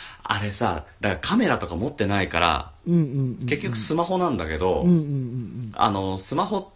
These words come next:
Speaker 1: てさ、あの、静脈認証、静脈じゃねえや、指紋認証だから、
Speaker 2: はいはい。
Speaker 1: あの、グローブじゃ無理じゃん。
Speaker 2: あー、
Speaker 1: とりあえずさん-、
Speaker 2: 指紋認証ちゃんとしてるんですね。
Speaker 1: してるしてる。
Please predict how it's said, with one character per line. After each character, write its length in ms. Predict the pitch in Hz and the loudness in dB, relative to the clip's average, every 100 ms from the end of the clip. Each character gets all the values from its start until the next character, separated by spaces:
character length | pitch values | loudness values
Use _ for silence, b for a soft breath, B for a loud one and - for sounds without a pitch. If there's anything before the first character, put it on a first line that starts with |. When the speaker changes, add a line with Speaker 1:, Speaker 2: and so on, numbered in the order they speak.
| _ - | _ -6
Speaker 1:
て 100 | 175 | -2
さ、 300 | 170 87 - | 2 2 2
あ 100 | 110 | 0
の、 240 | 104 98 95 | 0 -2 2
静 180 | 147 185 | 2 2
脈 180 | 185 | 0
認 180 | 185 170 | 0 0
証、 260 | - 90 73 | -2 -4 -2
静 120 | 123 | -2
脈 240 | 151 151 | -2 -4
じ 80 | 147 | -4
ゃ 40 | 135 | -2
ね 100 | 87 | -2
え 40 | |
や、 80 | 73 - | -4 -4
指 160 | - | -2
紋 140 | 165 190 | -2 0
認 140 | 185 | -2
証 160 | 127 85 | 2 0
だ 80 | 76 | 0
か 80 | |
ら、 360 | 82 90 67 - - | 0 2 0 -4 -8
Speaker 2:
は 200 | 147 156 | 0 2
い 60 | 143 | 2
は 200 | 135 131 | 0 -2
い。 60 | |
Speaker 1:
あ 160 | - 117 | 0 2
の、 200 | 104 95 | 2 0
グ 160 | 113 175 | 2 4
ロ 140 | 208 | 4
ー 20 | |
ブ 100 | 120 | 2
じ 80 | 92 | 0
ゃ 40 | |
無 120 | 92 104 | 2 0
理 140 | 82 | -2
じ 80 | 65 | -6
ゃ 60 | |
ん。 40 | 69 - - _ _ _ - _ _ 147 | -8 -14 -20 _ _ _ -20 _ _ -8
Speaker 2:
あ 0 | |
ー、 540 | 143 165 170 175 160 - | -2 0 -2 -4 -10 0
Speaker 1:
と 100 | 160 | 2
り 100 | - | 4
あ 20 | 233 | 2
え 40 | |
ず 100 | 135 | 0
さ 180 | - 220 | 0 0
ん-、 40 | |
Speaker 2:
指 120 | 233 | 0
紋 60 | 240 | -4
認 120 | 254 | -4
証 140 | 208 175 | -4 -4
ち 100 | 170 | -6
ゃ 60 | |
ん 60 | 170 | -10
と 40 | |
し 80 | 147 | -8
て 60 | 202 | -8
る 120 | 175 | -8
ん 20 | |
で 80 | 127 | -12
す 80 | 110 | -12
ね。 160 | 110 - _ - | -14 -14 _ -14
Speaker 1:
し 160 | - | -4
て 80 | 98 | -2
る 80 | 78 | -2
し 80 | - | -6
て 80 | |
る。 100 | 67 | -10